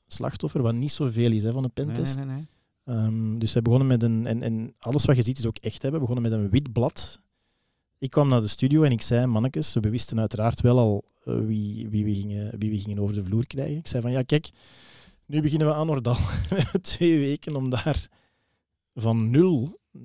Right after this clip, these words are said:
Speaker 1: met dit team, ehm, en leuke T V en interessante, eh, cybertopics uit te halen en, ehm, en ook gewoon tof, toffe dingen te doen of zo.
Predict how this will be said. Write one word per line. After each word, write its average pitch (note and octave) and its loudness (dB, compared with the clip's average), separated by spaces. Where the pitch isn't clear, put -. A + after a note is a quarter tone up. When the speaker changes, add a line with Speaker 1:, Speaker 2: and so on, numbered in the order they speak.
Speaker 1:
met A#2 -4
dit D3 -2
team, D#3 -2
ehm, A2+ -2
en G3+ 0
leuke B2 4
T - -6
V A2+ 0
en F#3 -4
interessante, A#2 -4
eh, G2+ -6
cybertopics C#3 -2
uit C#3+ -6
te C#3+ -6
halen C#3+ -4
en, E3 0
ehm, A#2+ -2
en B2 0
ook A#2 -2
gewoon G#2 -2
tof, - -12
toffe G2 -10
dingen G2 -6
te G#2 -14
doen F#2+ -10
of F#2 -14
zo. F#2 -8